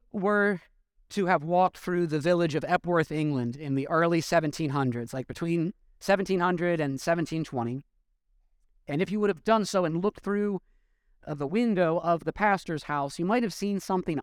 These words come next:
odd. You might have seen a woman at a table with her kitchen apron pulled completely over her head with a sea of kids all around her. The woman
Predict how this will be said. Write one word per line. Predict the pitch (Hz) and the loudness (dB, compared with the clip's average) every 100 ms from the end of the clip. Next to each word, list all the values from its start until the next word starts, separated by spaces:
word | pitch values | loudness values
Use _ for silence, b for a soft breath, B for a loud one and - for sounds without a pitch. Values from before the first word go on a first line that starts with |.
| - | -2
odd. | 151 135 92 - - _ _ _ | -2 -2 -4 -12 -20 _ _ _
You | 151 | 0
might | 214 214 | 2 0
have | |
seen | - 208 202 | -2 -2 -2
a | 196 160 | -2 -2
woman | 196 233 165 160 185 _ _ | 0 0 0 -2 -6 _ _
at | 165 160 | -2 -2
a | |
table | - - 233 220 151 143 160 - _ _ _ | -2 -4 -2 -2 -4 -6 -8 -14 _ _ _
with | 165 170 | -2 0
her | 165 | 0
kitchen | - 233 247 214 | 0 -2 0 0
apron | 196 180 175 180 170 | 0 0 -2 -2 -4
pulled | 165 202 208 | -2 -2 -4
completely | - 170 - 185 220 208 214 214 | -2 -4 -4 -4 -2 0 0 -2
over | 175 185 160 160 | -2 -2 0 -2
her | 147 156 | -2 -6
head | 139 214 170 139 175 - _ _ | -2 0 0 -2 -6 -14 _ _
with | 165 151 | -2 0
a | |
sea | 143 - 214 226 | -2 -2 0 2
of | 196 - | 0 -2
kids | - 220 170 147 135 - | -2 2 2 0 -4 -8
all | 165 156 147 | -4 -2 -2
around | 147 147 135 127 | -2 -2 -4 -6
her. | 87 - _ _ _ _ _ _ _ _ | -12 -18 _ _ _ _ _ _ _ _
The | - | -8
woman | 135 277 269 175 185 | 0 2 4 2 0